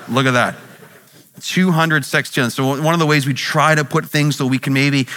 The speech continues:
so this is about, I stress about, ten times the number of cups of water in all the oceans, uh, of Earth. Can you imagine? One, two, three, like, just try it ten times. Just, just,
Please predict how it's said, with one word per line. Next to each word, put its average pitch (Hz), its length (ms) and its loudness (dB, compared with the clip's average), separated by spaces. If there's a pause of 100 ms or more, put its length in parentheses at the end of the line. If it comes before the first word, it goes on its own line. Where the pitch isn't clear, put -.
(240)
so 151 180 0
this 175 380 0
is 180 200 2
about, 156 600 4
I 135 80 2
stress 156 260 0
about, 135 380 2 (220)
ten 220 320 2
times 202 380 4
the 170 80 2
number 175 300 4
of 139 140 0
cups - 400 0
of 131 200 -2
water 160 400 4
in 143 160 2
all 170 300 2
the 180 160 0
oceans, 131 720 0 (720)
uh, 139 500 2
of 151 160 2
Earth. 165 480 0 (180)
Can 185 100 -8
you 226 80 2
imagine? 139 520 0 (400)
One, 113 680 -2 (460)
two, 113 640 -2 (300)
three, 117 720 -2
like, 127 140 0
just 151 220 -4
try 165 160 2
it 123 120 -8
ten 170 220 0
times. 160 180 0 (300)
Just, 165 240 -2
just, 143 460 -4